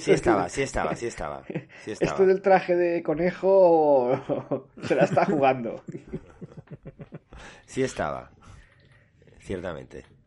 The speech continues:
Speaker 1: Me he equivocado yo.
Speaker 2: Sí, claro, sí,
Speaker 1: Estaban
Speaker 2: es
Speaker 1: los dos,
Speaker 2: que,
Speaker 1: sí.
Speaker 2: eh, Kathleen Kennedy en todo, en todas las movidas de Lucas y Spielberg estaba ella por ahí.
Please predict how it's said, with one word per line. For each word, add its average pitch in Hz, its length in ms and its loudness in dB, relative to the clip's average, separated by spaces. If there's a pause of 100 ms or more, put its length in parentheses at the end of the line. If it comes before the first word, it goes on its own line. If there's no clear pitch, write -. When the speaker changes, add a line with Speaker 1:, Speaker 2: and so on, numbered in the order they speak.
Speaker 1:
Me 87 80 -16
he - 20 -14
equivocado 82 320 -10
yo. 60 200 -18
Speaker 2:
Sí, 113 380 -8
claro, 95 260 -12
sí, - 60 -20
Speaker 1:
Estaban 104 260 -6
Speaker 2:
es 113 60 -2
Speaker 1:
los 113 100 -4
dos, 107 140 -4
Speaker 2:
que, 95 560 -8
Speaker 1:
sí. - 120 -20
Speaker 2:
eh, 76 500 -16
Kathleen 120 360 -10
Kennedy 123 300 -2
en 123 160 -6
todo, 123 540 0
en 110 360 -16
todas 139 220 2
las 143 120 4
movidas 120 440 -2
de 117 100 -6
Lucas 120 460 -2
y - 20 -8
Spielberg 151 460 -6
estaba 87 840 -8
ella 82 180 -16
por 71 160 -18
ahí. 71 100 -20